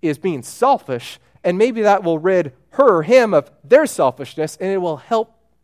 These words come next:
God's design for marriage." You might be tempted to pray for your,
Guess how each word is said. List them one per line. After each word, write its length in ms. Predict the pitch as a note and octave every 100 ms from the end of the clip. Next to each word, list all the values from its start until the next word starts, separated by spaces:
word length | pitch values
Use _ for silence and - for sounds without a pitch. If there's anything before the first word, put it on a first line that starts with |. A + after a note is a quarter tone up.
| -
God's 300 | E3 F3 -
design 440 | D#3 C#3+ A#2 A#2+
for 180 | - D#3+
marriage." 640 | F3 A3 C3 _ - _ _ _ _ _ _ _ _ -
You 100 | A3+
might 200 | C4 B3+
be 100 | A3
tempted 500 | A#3 A3+ F#3+ E3+ - _ -
to 100 | A3
pray 360 | - A3+ D#4+
for 180 | - F#3+
your, 240 | C#3+ B2+